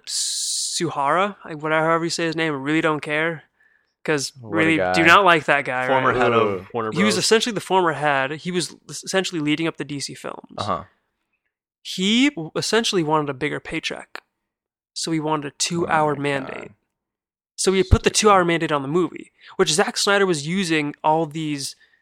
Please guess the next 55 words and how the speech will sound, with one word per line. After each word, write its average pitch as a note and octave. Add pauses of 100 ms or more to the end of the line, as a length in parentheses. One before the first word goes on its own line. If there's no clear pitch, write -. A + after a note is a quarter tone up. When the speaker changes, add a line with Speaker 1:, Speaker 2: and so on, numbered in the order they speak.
(320)
Speaker 1:
the, F3
remember, F#3
like D#3
I D#3
said, D#3
the D3+
big C#3+
team-up F#3+
movies C#3
as, C3+
like, - (760)
you E3+
know, C3 (120)
the E3+
Speaker 2:
Yeah. A2
Speaker 1:
big, D#3+
Speaker 3:
The -
Speaker 1:
as, -
Speaker 3:
big A2+
Speaker 1:
like, -
the A2
Speaker 3:
movies. A#2
Speaker 1:
big D3+
movies C#3
Speaker 2:
Yeah. C#3
Speaker 1:
where D#3+
he'd D#3
introduce E3+
the -
characters, D#3+
then D3
they C#3+
go C#3
have C3
their B2
solo -
movies. G#2+
Speaker 3:
Yeah. G#2
Speaker 1:
Then C#3+
you C3+
introduce D#3
characters D#3
in C#3
big C#3+
team-up -
movies, C3+
then C3+
go C#3
have C3+
their F#2
solo F2+
Speaker 2:
Yeah. E2+
Speaker 1:
movies. - (120)
Speaker 2:
Yeah. A1 (500)
Speaker 1:
Um, C3+